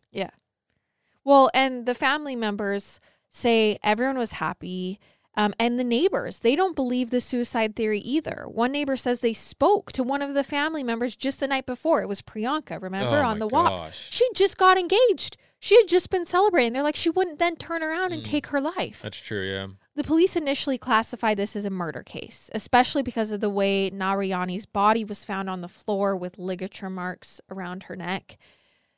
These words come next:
Speaker 1: There are many eyes on the house at this point, and people and police can't help but notice something strange about the home.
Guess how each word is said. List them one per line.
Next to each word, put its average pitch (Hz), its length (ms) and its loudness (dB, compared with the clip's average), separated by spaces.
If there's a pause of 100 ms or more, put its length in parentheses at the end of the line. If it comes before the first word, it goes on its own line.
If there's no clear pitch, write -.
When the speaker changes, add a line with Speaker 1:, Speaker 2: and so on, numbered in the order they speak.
(120)
Speaker 1:
There 247 160 10
are 269 100 10
many 294 480 2
eyes 202 400 4
on 196 140 -2
the 202 80 -4
house 190 320 -2
at 202 60 -14
this - 160 -8
point, 185 420 -4
and 202 160 -4
people 381 400 -4
and 440 80 -6
police 214 520 -6
can't 247 340 -4
help - 320 -2
but 214 120 -2
notice 214 720 0
something 196 520 -6
strange 175 440 -8
about - 260 -8
the 190 60 -12
home. 95 360 -14